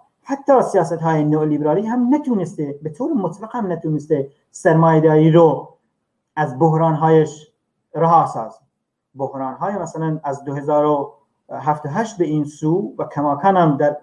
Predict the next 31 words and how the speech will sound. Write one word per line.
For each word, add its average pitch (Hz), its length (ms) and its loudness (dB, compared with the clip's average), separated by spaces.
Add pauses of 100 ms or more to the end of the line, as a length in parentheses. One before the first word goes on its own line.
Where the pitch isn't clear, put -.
(100)
اقصا - 280 -8
نقاط 196 360 -2
دنیا 156 360 -2
با، 139 280 -4 (320)
در 147 100 -4
اشکال 196 300 0
مختلف 156 380 -2
باش 143 260 -2
مواجهه، 143 500 -4 (280)
به 175 80 -2
این 220 160 2
معنا 156 240 4
است 131 220 -4 (240)
هیچ - 560 2 (260)
آلترناتیوی، 156 1040 2
هیچ 220 300 -4
راه 156 180 2
حل 151 500 0 (240)
سرمایه‌داری 143 960 -2 (220)
نمی‌تونه 214 600 2
جامعهٔ 160 500 2
جهانی 135 420 -4
را، 120 140 -10
سرمایه‌داری 160 720 0
رو 233 140 4
از 165 180 2
این 180 240 -4 (240)
بحران‌هاش، 156 640 2 (500)
اه، 143 180 -2
نجات 147 400 2
بده. 160 500 4